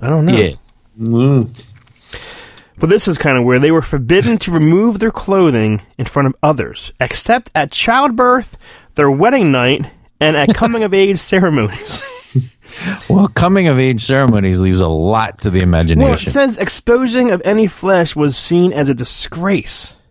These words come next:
Speaker 2: That's like a, this is a, they're taking stuff from, like, a lot of different cultures around the
Speaker 1: Yeah.
Speaker 2: world.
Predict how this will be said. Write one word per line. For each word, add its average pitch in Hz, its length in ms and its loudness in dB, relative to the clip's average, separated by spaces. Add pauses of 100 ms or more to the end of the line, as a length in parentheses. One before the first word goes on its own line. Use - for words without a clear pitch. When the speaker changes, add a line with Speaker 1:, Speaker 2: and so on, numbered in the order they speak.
(1500)
Speaker 2:
That's - 280 0
like 370 200 2
a, 185 240 2
this 185 240 2
is 170 160 2
a, 156 100 2
they're 139 200 0
taking 165 320 0
stuff 135 200 -2
from, 131 120 2
like, 117 160 2
a 113 80 2
lot 104 160 0
of - 200 -10
different 113 360 -2
cultures 95 480 -2
around 69 200 2
the 69 60 2
Speaker 1:
Yeah. 82 200 2
Speaker 2:
world. - 140 -6